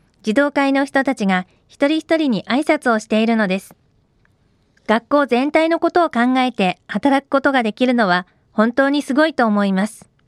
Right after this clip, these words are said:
後期、私は学級委員になりました。五年生はもうすぐ卒業する六年生から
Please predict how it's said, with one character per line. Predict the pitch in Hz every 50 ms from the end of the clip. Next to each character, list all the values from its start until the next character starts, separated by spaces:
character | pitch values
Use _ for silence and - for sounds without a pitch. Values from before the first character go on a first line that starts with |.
| _ _ _ _ _ _ _ _ _ _ _ _ _ _ _ _ _ _ _ _ _
後 | - 330 370 359
期、 | - - 247 226 196 - _ -
私 | 190 185 247 277 - - 269
は | 254 247
学 | 214 208 196 -
級 | - - 311 330
委 | 339
員 | 349 349 339 311
に | 269 226
な | 202 196
り | 196 214
ま | 214 220 226
し | -
た。 | - 196 165 - _ _ _ _ _ _ _ _ _ _ _ _ _ _ _ _ _ -
五 | - 220
年 | 254 294 311 330
生 | - - 254 240
は | 208 190 180 - _ -
も | 180 202 254 294
う |
す | 311 - 330 311
ぐ | 277 240 190
卒 | - - 208 190 - 277
業 | 262 294 302 302
す | 294 - 277
る | 269 269 247
六 | 214 202 - - 285
年 | 311 320 320 311
生 | - 269 233 220
か | - - 190
ら | 185 175 185